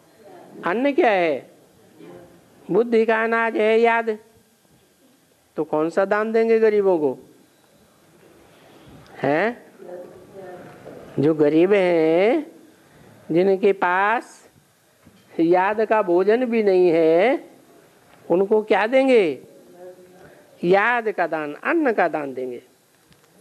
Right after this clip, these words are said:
तो उनको जीव दान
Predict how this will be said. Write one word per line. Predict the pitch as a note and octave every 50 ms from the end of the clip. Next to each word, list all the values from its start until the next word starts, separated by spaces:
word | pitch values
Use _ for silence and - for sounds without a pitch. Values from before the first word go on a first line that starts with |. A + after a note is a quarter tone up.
| _ _ _ _ _ _ _ _ _ _ - - - - - - - - - - - - - - - - - - - - - - - -
तो | - D#3 E3
उनको | F3 F#3 F3 F#3+ F3+
जीव | F3 E3 D#3+ D#3+ E3+ G3 A#3 C4+ C4 B3+
दान | B3 B3 A#3+ A#3